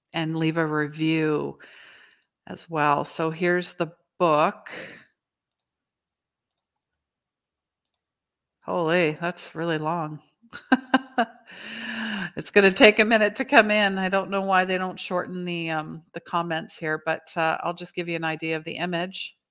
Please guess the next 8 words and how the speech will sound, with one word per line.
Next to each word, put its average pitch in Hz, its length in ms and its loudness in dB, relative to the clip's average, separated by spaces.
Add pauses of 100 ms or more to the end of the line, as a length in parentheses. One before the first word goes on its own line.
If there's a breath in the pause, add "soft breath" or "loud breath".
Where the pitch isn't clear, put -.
(840 loud breath)
And 185 140 -2
yeah, 175 260 6
it's 175 180 -2
called 196 300 2
Intuition 190 600 -4
Saved 175 300 -4
My 170 140 -4
Life. 165 580 -2